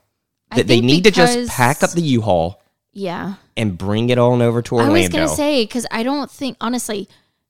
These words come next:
Speaker 1: Tampa is not really the scene for them.
Speaker 2: Well, it, it, this is my thought. So they have N H L there. They have N F L there, right?
Speaker 1: Which, honestly,
Speaker 2: Competing with them.
Speaker 1: they were
Speaker 2: We
Speaker 1: not
Speaker 2: have
Speaker 1: even,
Speaker 2: nothing.
Speaker 1: they were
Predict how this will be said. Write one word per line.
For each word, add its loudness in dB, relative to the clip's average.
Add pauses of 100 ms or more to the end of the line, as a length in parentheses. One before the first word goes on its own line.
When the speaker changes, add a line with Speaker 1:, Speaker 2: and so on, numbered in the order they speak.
(140)
Speaker 1:
Tampa -6
is -4
not 0
really -4
the -4
scene -6
for -8
them. -10
Speaker 2:
Well, -4
it, -10
it, -18 (120)
this -2
is -8
my 0
thought. -4
So -4
they 0
have -4
N -2
H -4
L -4
there. -12 (160)
They -2
have -2 (480)
N 6
F 2
L -2
there, -10
right? -2
Speaker 1:
Which, 0
honestly, -2
Speaker 2:
Competing 2
with -2
them. -6
Speaker 1:
they 0
were 0
Speaker 2:
We 2
Speaker 1:
not 4
Speaker 2:
have -14
Speaker 1:
even, -2
Speaker 2:
nothing. -2
Speaker 1:
they -4
were -4